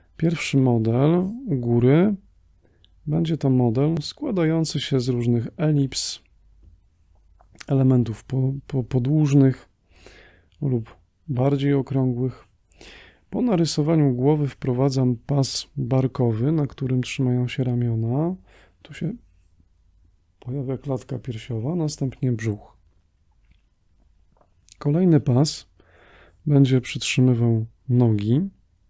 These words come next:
Poniżej środka oznaczamy dłonie, tutaj poniżej pojawiają się stopy. Połączymy teraz ze sobą, o, te części i tutaj wprowadzamy dodatkowe dwa elementy:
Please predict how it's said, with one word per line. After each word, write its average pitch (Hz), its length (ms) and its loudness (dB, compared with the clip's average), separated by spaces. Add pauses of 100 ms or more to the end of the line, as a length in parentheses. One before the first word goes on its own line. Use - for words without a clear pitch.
(920)
Poniżej 139 720 4 (220)
środka 123 720 -2 (160)
oznaczamy 123 500 -4
dłonie, 147 480 -2
tutaj 147 360 -6
poniżej 123 680 -2 (360)
pojawiają 123 600 -2
się 120 160 -10
stopy. 120 480 -8 (840)
Połączymy 147 600 2
teraz 127 580 -6 (120)
ze 135 180 -6
sobą, 127 600 -6 (600)
o, 120 80 -4 (280)
te 143 120 -8
części 127 720 -2 (640)
i 277 80 -6
tutaj 202 280 -4
wprowadzamy 143 840 -2 (160)
dodatkowe 139 760 -2
dwa 120 240 -2
elementy: 131 760 0